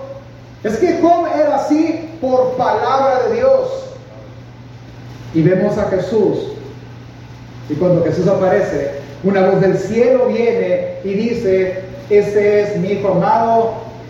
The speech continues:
en quien yo tengo mi complacencia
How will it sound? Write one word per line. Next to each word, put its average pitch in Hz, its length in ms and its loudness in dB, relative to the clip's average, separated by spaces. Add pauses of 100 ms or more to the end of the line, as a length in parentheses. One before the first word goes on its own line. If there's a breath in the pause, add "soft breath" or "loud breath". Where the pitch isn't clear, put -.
(120)
en 175 260 -2
quien 170 360 2
yo 196 200 4
tengo 262 640 2 (680)
mi 190 280 -4
complacencia 170 1400 0